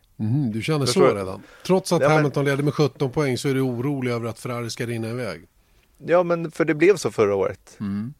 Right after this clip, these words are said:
Speaker 1: Ja, det blev
Speaker 2: Nu
Speaker 1: faktiskt så. Det vände ju på det här sättet förra året också, ja, det har du
Speaker 2: Mm.
Speaker 1: rätt i. Då ledde
Speaker 2: Sen så var
Speaker 1: Vettel med fjorton inför Belgien, va?
Speaker 2: Ja,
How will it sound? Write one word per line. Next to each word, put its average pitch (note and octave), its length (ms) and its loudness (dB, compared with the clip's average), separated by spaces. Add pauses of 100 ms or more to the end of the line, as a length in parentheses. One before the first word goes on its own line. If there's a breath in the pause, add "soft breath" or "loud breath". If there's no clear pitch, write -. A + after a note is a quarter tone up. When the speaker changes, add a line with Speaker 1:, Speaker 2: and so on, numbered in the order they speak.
Speaker 1:
Ja, A#2+ 160 -2
det C#3 100 -2
blev C3+ 200 0
Speaker 2:
Nu D3+ 60 0
Speaker 1:
faktiskt C#3 240 -4
så. A2+ 200 -4
Det C3+ 120 -6
vände C#3+ 340 2
ju F3 60 6
på D#3 120 -2
det C3 60 2
här A2+ 120 0
sättet G#2+ 340 -6
förra A2 240 -2
året G2+ 280 -6
också, A#2+ 260 -10
ja, D#2 100 -10
det G2 80 -12
har C3+ 140 -10
du B2 80 -6
Speaker 2:
Mm. C3 120 -6
Speaker 1:
rätt C3 80 -12
i. - 40 -20 (800 soft breath)
Då C3 80 -2
ledde C#3+ 220 4
Speaker 2:
Sen C3 80 0
så C3 80 0
var A#2 180 10
Speaker 1:
Vettel F#3 200 0
med F3+ 120 4
fjorton F#3 500 2
inför F#3+ 180 -4
Belgien, F#2+ 380 -6
va? D2 120 -12 (460 soft breath)
Speaker 2:
Ja, A#2+ 340 -2